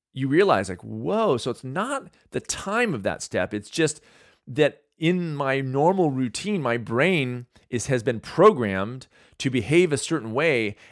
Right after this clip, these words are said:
and I'm trying to upset that programming just a little bit." And that's, that's hardcore. I mean, the programming of us, the behaviors and the habits that we do every day are very powerful. They are never to be underestimated.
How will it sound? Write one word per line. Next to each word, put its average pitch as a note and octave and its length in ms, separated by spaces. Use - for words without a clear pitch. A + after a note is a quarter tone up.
and A#2 120
I'm E3+ 180
trying G#3 260
to - 180
upset - 400
that - 160
programming G2+ 680
just F2+ 220
a F2 60
little D2 200
bit." D2 160
And F2 160
that's, F#3 320
that's C#3 280
hardcore. D#3 680
I A2 100
mean, G#2+ 280
the A2 100
programming E3+ 800
of A2 180
us, D3 260
the G#2 120
behaviors G#2 760
and F#2+ 120
the D#2+ 80
habits D3 480
that G#2 140
we A#2+ 340
do E3 240
every A#2 240
day C3+ 380
are G2+ 320
very D3 360
powerful. C#3+ 540
They A#2+ 160
are B2 300
never C#3+ 580
to C3 120
be B2+ 140
underestimated. A2+ 800